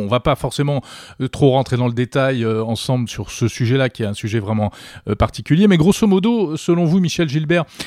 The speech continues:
euh, pourquoi cette image de grand méchant loup, finalement, euh, euh, c'est quoi ? C'est,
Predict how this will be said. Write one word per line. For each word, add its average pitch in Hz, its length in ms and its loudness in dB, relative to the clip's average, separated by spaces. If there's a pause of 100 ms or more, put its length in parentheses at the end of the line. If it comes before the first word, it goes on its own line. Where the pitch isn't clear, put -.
(220)
euh, 143 520 0
pourquoi 226 500 6
cette - 240 0
image 160 240 2
de 143 100 4
grand 127 280 2
méchant 151 340 2
loup, 143 300 0
finalement, 117 720 -2
euh, 104 120 0 (440)
euh, - 600 -10
c'est - 180 -2
quoi ? 131 380 -2
C'est, 101 540 -6